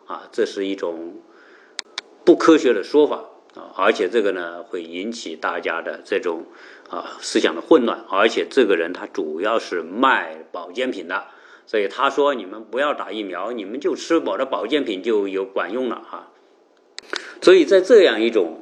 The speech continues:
啊，混乱的情况之下，所以说这个，这个人心惶惶啊，在基本上还是有。当然，呃，我觉得，啊，疫苗，啊，肯定是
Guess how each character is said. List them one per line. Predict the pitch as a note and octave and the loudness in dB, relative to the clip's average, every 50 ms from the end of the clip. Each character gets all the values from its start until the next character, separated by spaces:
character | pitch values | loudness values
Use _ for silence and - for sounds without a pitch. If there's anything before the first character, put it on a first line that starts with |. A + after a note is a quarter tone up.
| - - | -14 -10
啊， | E2+ E2+ | -10 -10
混 | - - - F3+ D#3 B2+ | 0 6 6 6 8 6
乱 | A#2+ A2 F#2 | 4 2 0
的 | F2 | -2
情 | E2 E2 - - F2+ | -8 -10 -10 -10 -8
况 | F2+ G2+ F#2+ F2+ | -4 -4 -4 -4
之 | F2 F2 | -4 -6
下， | E2+ - - F#2+ E2 D#2+ - - - - | -2 0 0 0 0 0 -4 -10 -14 -10
所 | - - G#2 | 0 2 4
以 | G#2+ G#2+ | 4 6
说 | G#2+ A#2 A2+ A2+ | 6 6 4 4
这 | A2+ - E3 C3 | 6 6 6 6
个， | A2 F#2+ D#2+ - - - - - _ - | 6 4 2 -2 -6 -12 -18 -20 _ -2
这 | - - | 2 4
个 | G2+ F#2+ | 4 4
人 | F2 F2+ F#2+ A2 C3+ | 4 4 2 2 2
心 | D3 - - D3 C#3 C3 C3+ | 0 2 2 2 2 2 2
惶 | C3 B2 A#2+ A2+ | 0 0 0 0
惶 | A2 A2+ G#2+ G#2 G2+ G2+ | 0 -2 -2 -2 -4 -8
啊， | - - E2+ E2 - F#2 | -12 -16 -20 -20 -16 -12
在 | - G#2 F#2+ | -10 -8 -8
基 | F2+ - C3+ C3 | -6 -6 -6 -4
本 | A2+ G#2 E2+ | -4 -4 -6
上 | G#2 G2+ F2 D#2+ | -6 -6 -8 -8
还 | - E2+ F#2 | -10 -12 -12
是 | F2+ - - A#2+ G#2 | -12 -10 -8 -8 -6
有。 | F#2 E2+ - - _ _ _ | -6 -8 -10 -14 _ _ _
当 | - D#3 E3 | 2 4 6
然， | F3 F3+ F3+ F3+ - - - - - - - - - - - - - - | 6 4 4 2 -4 -16 -18 -18 -18 -18 -18 -20 -20 -20 -20 -20 -20 -12
呃， | - A#2 G#2 F#2 F2+ F2 F2+ F#2 F#2+ F#2+ G2+ - - - - - | -6 -4 -4 -2 -2 -4 -6 -6 -8 -10 -12 -14 -16 -18 -20 -16
我 | - D3+ C3+ A#2 G2 F#2+ | -6 0 2 2 2 2
觉 | F#2+ G#2+ A2+ C3+ | 2 2 2 4
得， | D#3+ F#3 E3 D3+ D3+ D3 C#3 B2 | 4 4 4 4 4 4 2 0
啊， | - - - - F#2+ F#2 F#2+ - - | -4 -10 -16 -20 -20 -20 -20 -16 -8
疫 | F#3 G3 F3+ C#3 | -6 -4 -2 -2
苗， | A2+ G2 F2+ D#2+ D#2+ E2 G2 A#2+ B2 - - - - - _ - | -2 -4 -4 -6 -4 -2 0 0 -2 -2 -8 -18 -20 -20 _ -20
啊， | - - - _ | -20 -20 -18 _
肯 | - - E2 E2+ F2+ | -12 -12 -10 -6 -4
定 | G#2+ C3+ C#3+ C3 | -2 0 0 -2
是 | C3 - - D3+ B2+ F#2+ E2 | -4 -6 -4 -4 -4 -4 -4